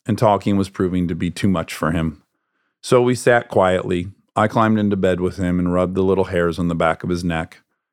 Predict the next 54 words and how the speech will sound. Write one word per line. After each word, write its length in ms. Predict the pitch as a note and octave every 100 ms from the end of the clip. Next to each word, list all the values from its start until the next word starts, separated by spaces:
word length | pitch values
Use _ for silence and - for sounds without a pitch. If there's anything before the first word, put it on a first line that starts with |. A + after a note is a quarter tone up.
| _
I 80 | A2
squeezed 480 | G#2 - F#2 F2+ E2+
him. 300 | F#2+ F2 - _ _ _ _
I'd 160 | A2 G#2
never 300 | G2+ F#2+ F#2+
seen 260 | - G2
him 140 | F#2 F2+
look 160 | E2+
so 180 | - F2+
cute 360 | E2+ - F#2 F#2+
and 100 | F2+
little. 360 | E2+ E2 D#2+ _ _ _ -
He 60 |
was 140 | G#2+ G2+
a 60 |
two 240 | F2 - A2+
hundred 220 | A#2+ A#2
and 100 | G2+
fifty 260 | G#2 F2+ F2+
pound 340 | G2+ F#2 F2
baby. 360 | E2+ E2+ E2 - _ _ _ _ -
We 100 | A2
spent 300 | - C3+ A#2+
most 300 | A2+ - G#2
of 80 |
the 100 | F#2
day 220 | F2 F2 E2+
that 200 | D#2+ -
way. 280 | E2 D#2+ - _ _ _ -
At 140 | A2 G#2+
one 220 | C#3 D3
point, 420 | - G2 F#2+ B2 _ _ -
and 100 | G2+
unbeknownst 600 | G#2+ G#2+ G2+ G2+ G2 -
to 60 |
both 280 | F#2 G2+ B2+
of 140 | F#2 E2+
us, 340 | E2 - - _ _ _ _ _ _
my 140 | A2 G2
wife 340 | A2 D#3 -
walked 300 | G2 E2 -
into 200 | F2 F2
the 100 | E2+
room. 420 | F2 E2+ D#2+ D#2+ _ _ _ _ -
She 160 | - A#2+
had 120 | G2
flown 320 | G#2+ B2 C#3
in 200 | C3+ B2+
from 320 | A#2+ A#2 G2+
L 260 | G2 G#2+ A2
A 80 | G#2
without 300 | F#2+ F#2 F#2
any 260 | G#2+ A2+ A2+
warning. 500 | G2+ F#2+ E2 E2